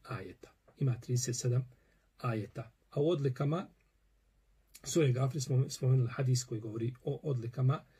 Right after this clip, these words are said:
sura koje počinju sa Hamim, pa nećemo to, nećemo to uvijek ponavljati. A što se tiče hadisa Ubej ibn Kaba, "Ko prouči suru El Džasija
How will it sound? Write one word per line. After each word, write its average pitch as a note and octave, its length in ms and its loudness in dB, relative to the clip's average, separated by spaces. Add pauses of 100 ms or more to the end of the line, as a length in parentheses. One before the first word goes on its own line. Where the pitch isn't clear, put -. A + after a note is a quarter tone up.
(300)
sura E3 340 2
koje B2 180 0
počinju C3 240 0
sa B2+ 160 -2
Hamim, C#3 440 0
pa D#3+ 160 0
nećemo A#2+ 360 0
to, B2 320 0 (120)
nećemo B2 320 -2
to B2+ 260 -4
uvijek A#2+ 340 -2
ponavljati. A#2 600 -2 (720)
A E3 180 -2
što C#3+ 120 0
se B2+ 60 2
tiče C#3+ 220 0
hadisa D3 320 4
Ubej C3+ 200 4
ibn B2 200 2
Kaba, C#3 360 0
"Ko C#3 140 0
prouči C#3+ 580 0
suru C3 440 2
El B2+ 120 4
Džasija D3 600 4